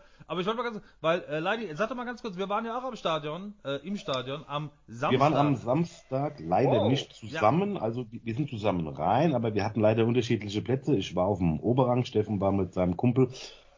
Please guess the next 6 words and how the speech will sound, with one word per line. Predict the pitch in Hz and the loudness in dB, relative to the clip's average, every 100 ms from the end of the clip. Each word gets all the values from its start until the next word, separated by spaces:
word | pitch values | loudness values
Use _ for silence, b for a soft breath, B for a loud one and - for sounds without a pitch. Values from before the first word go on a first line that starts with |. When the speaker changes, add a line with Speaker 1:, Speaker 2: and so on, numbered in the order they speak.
| _ | _
Speaker 2:
unten | 143 - 208 247 - _ _ _ _ - - | 2 2 -4 -6 -18 _ _ _ _ -8 2
und, | 123 127 113 | 6 6 4
ähm, | 117 117 B B - | 0 -2 B B -10
ja, | - - | -8 -8
das | - - | -12 -14
ist, | - - - | -12 -12 -16